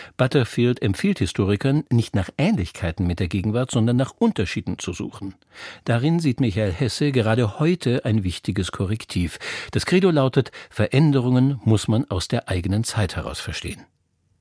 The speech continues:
Apropos Credo. Leo der Vierzehnte hat sich zur K I zu Wort gemeldet. Und während Michael Hesses Anwendung seiner historischen Lektüre auf die Gegenwart am Beispiel von Angela Merkel vorführt,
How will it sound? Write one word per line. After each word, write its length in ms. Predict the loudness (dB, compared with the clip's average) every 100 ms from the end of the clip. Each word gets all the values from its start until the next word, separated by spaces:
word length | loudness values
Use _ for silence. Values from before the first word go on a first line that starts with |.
| _
Apropos 420 | -8 -6 -4 -4 -4
Credo. 480 | -2 -2 -2 -4 -18 _ -20 -16 -16 -4
Leo 300 | 2 4 4
der 100 | 0
Vierzehnte 720 | 0 -4 -2 -4 -4 -4 -4 -6 -6
hat 180 | -4 -2
sich 340 | -2 -4 -6 -4
zur 160 | -4
K 160 | -2 -4 -2
I 140 | -4
zu 200 | -4 -8
Wort 220 | -8 -12
gemeldet. 460 | -10 -8 -10 -14 -12 -12 -12 0
Und 180 | 2 4
während 240 | 2 4
Michael 320 | 2 2 0
Hesses 580 | 0 -2 0 0 0 0
Anwendung 680 | 2 2 2 2 2 2 2
seiner 260 | 2 2 2
historischen 640 | 0 0 0 0 0 0
Lektüre 680 | -2 -4 -4 0 2 2 0
auf 140 | -2
die 120 | -2 0
Gegenwart 480 | 2 2 2 0
am 140 | 2 2
Beispiel 440 | 2 0 0 -2
von 200 | 0 0
Angela 340 | 2 0 2 2
Merkel 540 | 4 2 0 -2 -4
vorführt, 640 | -2 0 -2 -2 -2 -2